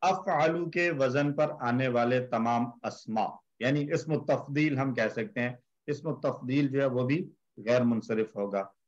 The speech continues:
और ये भी, अ, किसी ना किसी का ज़ाहिर है नाम हो रहा होगा या सिफत होगी,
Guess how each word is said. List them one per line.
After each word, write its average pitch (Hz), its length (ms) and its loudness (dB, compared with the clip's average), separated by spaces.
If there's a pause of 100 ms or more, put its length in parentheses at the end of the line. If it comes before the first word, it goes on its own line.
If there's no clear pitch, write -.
और 123 120 4
ये 143 140 4
भी, 156 220 2
अ, - 420 -6 (340)
किसी 135 200 -2
ना 135 100 0
किसी 127 240 -6
का 123 100 0
ज़ाहिर 110 260 2
है 113 140 2
नाम 110 260 4
हो 110 160 2
रहा 107 140 4
होगा 107 220 2
या 104 120 0
सिफत 104 440 -4
होगी, 101 260 -4